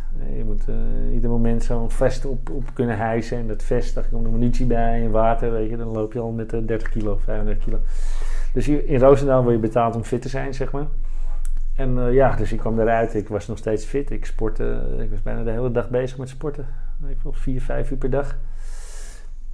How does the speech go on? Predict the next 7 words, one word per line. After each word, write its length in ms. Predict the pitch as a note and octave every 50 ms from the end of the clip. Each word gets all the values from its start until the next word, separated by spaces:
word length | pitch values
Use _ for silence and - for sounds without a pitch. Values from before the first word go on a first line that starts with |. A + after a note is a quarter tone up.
| - - -
En, 300 | - D3 C3 B2+ B2+ B2
eh, 280 | A#2+ A#2+ A#2+ A#2 A#2 A#2
met 140 | A#2 A2 A#2
een 100 | A#2+ A2+
sporthart 520 | - - - C3+ C3+ C3+ C3+ C3+ C#3 -
inmiddels, 520 | D3 C3 B2 B2+ B2+ B2+ C3 B2+ - - -
eh, 80 | B2